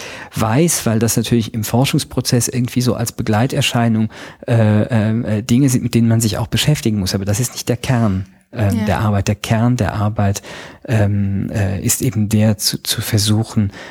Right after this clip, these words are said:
Speaker 1: den, diesen differenzierten Blick zu bekommen, langsam zu schauen und eben diese, diese, äh, diese Aufregung rauszubekommen. Eben etwa zu schauen, ähm, was heißt denn das, wenn man eine Gesellschaft hat mit fünftausend Menschen und vierzigtausend oder mehr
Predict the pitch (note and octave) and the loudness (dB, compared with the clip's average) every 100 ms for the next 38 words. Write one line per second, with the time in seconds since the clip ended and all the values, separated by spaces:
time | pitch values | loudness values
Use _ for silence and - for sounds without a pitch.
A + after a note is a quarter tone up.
0 | - - G2+ G#2+ G#2 A2 - A#2 - A2+ | -12 -6 -4 -2 -2 -2 -2 0 2 0
1 | - F#2+ G#2 - G#2 G#2+ - G2+ G#2+ G#2 | 0 -2 -2 -2 -2 -2 -2 -2 2 2
2 | A2 A#2 A2 G#2+ A#2 - G#2+ G#2+ A2 D#2+ | 4 4 2 0 -2 0 0 2 0 -2
3 | G2+ G#2 G2+ G2+ G2 G2 G2 G2+ G2+ F#2+ | -4 -4 -4 -2 -2 -2 -2 -2 -2 -2
4 | - - - - - G2+ G2+ A2 G#2+ A#2+ | -6 -16 -16 -16 -6 -2 0 2 2 2
5 | A#2+ - A#2+ A2+ G2 G#2 - G2+ - - | 0 0 2 2 2 0 0 -4 -4 -4
6 | F#2 F#2+ G2 F2+ A2 G#2 G#2+ - G#2 - | -4 -4 -6 -2 -2 0 -2 -2 -2 0
7 | A2 - G#2 G#2 G2 - - - A#2 G2 | 0 2 2 2 0 -8 -18 -8 0 2
8 | G2 G2+ - - G#2+ - G#2 A#2 - G2+ | 0 -4 -8 -2 0 2 2 2 0 0
9 | D#2+ - G2 F#2 F2 G2 G2 F#2 F#2+ - | 0 -2 0 -2 -2 -2 0 0 0 0
10 | G2 - - - - F#2+ - F#2+ F#2+ F2+ | -2 -2 -4 -6 -6 -4 0 0 0 -2
11 | F#2+ G2 - G2 F#2 E2 G#2+ - - G#2 | -4 0 -2 -2 -4 -4 -4 -4 -4 -2
12 | - - - F#2 G2+ F#2+ F#2 G#2 G2+ G2+ | -2 -4 -2 0 0 -2 -4 -2 2 2
13 | G2+ | 2